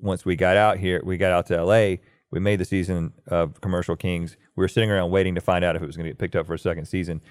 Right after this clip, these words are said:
And then we started G M M in sort of the interim, 'cause we were like, "We need to do something that, even if this thing gets picked up again, is something easy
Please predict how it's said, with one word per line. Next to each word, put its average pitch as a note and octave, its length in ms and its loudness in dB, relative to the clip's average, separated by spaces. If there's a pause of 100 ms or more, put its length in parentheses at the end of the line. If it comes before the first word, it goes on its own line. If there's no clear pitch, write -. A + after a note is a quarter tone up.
(160)
And E2+ 220 -6
then G#2 440 2 (300)
we F2+ 140 -6
started F2+ 320 0
G E2+ 160 -4
M F2 140 0
M F#2+ 340 2
in F2 160 -4
sort E2 180 -4
of D#2+ 60 -2
the D#2+ 140 -6
interim, F2+ 480 0
'cause E2+ 100 -6
we F2 80 -2
were F2 80 0
like, E2 180 -4
"We G#2 120 -6
need A#2 140 2
to G#2+ 60 -2
do G#2 140 0
something C3+ 560 0
that, G#2 240 0 (180)
even C#3 300 2
if C#3+ 200 0
this B2+ 280 0
thing B2+ 320 0
gets G#2+ 160 -4
picked A#2+ 260 0
up A#2 160 2
again, G2 420 -2 (300)
is G2+ 140 -4
something A2 460 -2
easy C3 720 2